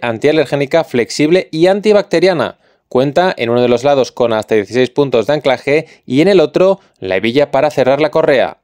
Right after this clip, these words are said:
El reloj no es incómodo al uso, pero no es la solución más ergonómica. En el lado izquierdo hay dos micrófonos, mientras que en el derecho hay un botón para apagar y encender la pantalla,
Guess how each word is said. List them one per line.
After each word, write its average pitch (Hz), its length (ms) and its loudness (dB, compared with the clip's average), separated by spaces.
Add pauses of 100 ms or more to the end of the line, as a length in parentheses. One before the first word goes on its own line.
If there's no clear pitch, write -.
El 196 200 2
reloj 185 320 2
no 175 180 0
es 196 160 -2
incómodo 175 440 0
al 202 80 4
uso, 151 360 0
pero 180 240 2
no 233 140 0
es 190 80 2
la 147 80 0
solución 170 440 -2
más 156 280 -4
ergonómica. 151 600 -4 (340)
En 113 160 -4
el 110 100 -2
lado 120 160 2
izquierdo 117 540 0 (180)
hay 123 180 -4
dos 160 160 0
micrófonos, 185 540 -2
mientras 170 400 -4
que 185 120 -4
en 185 60 -2
el 196 120 0
derecho 151 480 0 (200)
hay 120 220 -2
un 131 60 0
botón 127 300 -2
para 101 200 -2
apagar 113 320 -2
y 110 60 -4
encender 104 300 -6
la 113 100 0
pantalla, 135 500 0